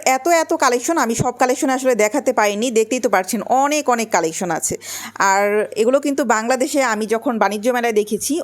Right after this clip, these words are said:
অনেক বেশি হাই প্রাইস চেয়েছে। আর যেহেতু আমি সরাসরি একদম দিল্লি থেকেই ভিডিওটা করছি, এই কারণেই কিন্তু আমরা একদম কম প্রাইসে আপনাদেরকে দেখাতে পেরেছি। এই ভিডিওটা ভালো লাগলে কিন্তু আপনারা আপনাদের টাইমলাইনে শেয়ার করে রাখতে পারেন। কখনো যদি দিল্লিতে আসেন, তখন কিন্তু আপনারা এই সব মার্কেটগুলো ভিজিট করতে পারেন।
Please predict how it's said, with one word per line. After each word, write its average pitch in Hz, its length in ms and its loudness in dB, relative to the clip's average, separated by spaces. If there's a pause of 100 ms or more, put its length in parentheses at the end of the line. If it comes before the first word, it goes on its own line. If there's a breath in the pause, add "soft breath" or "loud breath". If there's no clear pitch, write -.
(100)
অনেক 254 420 0
বেশি 254 180 -2
হাই 196 200 0
প্রাইস 185 220 -2
চেয়েছে। 185 260 -2
আর 214 80 0
যেহেতু 269 240 -2
আমি 285 100 -4
সরাসরি 269 380 0
একদম 262 240 -2 (360 loud breath)
দিল্লি 254 260 -2
থেকেই 294 220 -2
ভিডিওটা 254 380 0
করছি, 240 340 0
এই 240 200 0
কারণেই 233 300 0
কিন্তু 240 200 0
আমরা 240 180 0
একদম 240 320 -2
কম 220 220 2
প্রাইসে 196 300 2
আপনাদেরকে 175 440 -2
দেখাতে 175 300 -2
পেরেছি। - 440 -4 (600 loud breath)
এই 285 180 -2
ভিডিওটা 294 360 0
ভালো 262 200 0
লাগলে 247 220 0
কিন্তু 262 220 -2
আপনারা 220 320 0
আপনাদের 214 360 -2
টাইমলাইনে 208 380 0
শেয়ার 220 280 0
করে 220 220 0
রাখতে 202 260 0
পারেন। 214 280 -2
কখনো 226 280 0
যদি 214 200 -2
দিল্লিতে 220 340 -2
আসেন, 294 260 -2
তখন 226 240 -2
কিন্তু 208 160 -2
আপনারা 202 200 -2
এই 196 80 0
সব 208 200 -2
মার্কেটগুলো 202 460 -2
ভিজিট 208 260 -4
করতে 160 260 -4
পারেন। 156 260 -4